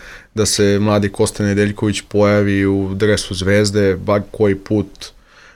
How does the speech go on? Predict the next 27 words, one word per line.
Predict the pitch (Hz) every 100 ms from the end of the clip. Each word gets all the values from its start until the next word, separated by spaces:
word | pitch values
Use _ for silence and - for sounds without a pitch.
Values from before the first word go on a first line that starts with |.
| _
e, | 104 101
u | 101 101 98
prolećnom | 110 107 101 - 104
delu | 101 95
sezone. | 101 101 104 104
Pitanje | - 104 98 104 101
je | 98
da | 104
li | 101 98
će | - 98 95 92 92 92
do | 95 98
toga | 104 104
uopšte | 107 104 - 92
doći, | 101 110 - 117 107 104 - - - _
jer | 104 101
je | 104
on | 104
igrač | 104 107 -
Aston | 104 - 107
Ville | 104 113 104 92 -
i | 92 87 90 90
Aston | 87 - 92
Villa | 92 95 95 98
ima | 98 95
svako | 92 98 98 95
pravo | - 101 95 101
da | 95 98 95